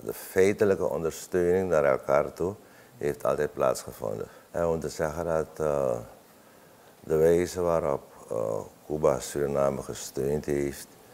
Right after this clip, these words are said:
is, eh, is enorm. Ik denk, en ik zal dan een aantal gebieden noemen. We hebben, zeker op het gebied van, van onderwijs, we hebben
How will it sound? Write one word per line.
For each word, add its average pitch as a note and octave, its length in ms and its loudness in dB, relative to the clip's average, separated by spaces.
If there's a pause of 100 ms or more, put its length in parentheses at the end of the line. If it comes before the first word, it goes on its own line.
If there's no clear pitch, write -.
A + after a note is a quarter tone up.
(480)
is, C2+ 380 -2
eh, B1 480 2 (140)
is - 220 -6
enorm. C2+ 600 -2 (240)
Ik C2 120 -12 (300)
denk, C2 400 -4 (100)
en A#1 140 -2
ik A#1+ 220 -8
zal B1+ 240 -4
dan A#1 140 -2
een A#1 160 -6
aantal - 440 -6
gebieden C#2 480 -2
noemen. D#2+ 300 0 (880)
We D#2 120 -10
hebben, D2 840 2 (360)
zeker F#2+ 360 4
op E2+ 60 2
het E2+ 120 -2
gebied D#2+ 360 -6
van, C#2 560 2 (1040)
van - 280 6
onderwijs, E2 840 6 (1120)
we - 180 -10
hebben C#2 480 6